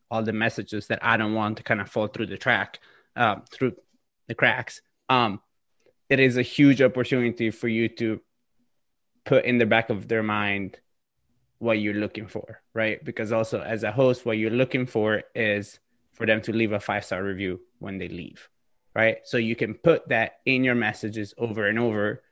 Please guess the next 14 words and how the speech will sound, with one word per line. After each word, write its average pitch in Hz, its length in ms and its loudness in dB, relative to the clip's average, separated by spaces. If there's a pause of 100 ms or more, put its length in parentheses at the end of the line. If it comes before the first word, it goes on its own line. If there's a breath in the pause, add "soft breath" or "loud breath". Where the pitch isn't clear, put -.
(360)
so 123 140 0
that 113 160 2
they 117 100 4
make 113 200 0
sure 113 320 2
what 104 300 -2
the 107 60 0
expectation 107 600 -4
is, 95 320 -6 (720)
what 123 220 2
you're 151 140 8
trying 135 260 4
to 120 80 0
accomplish, 107 600 -2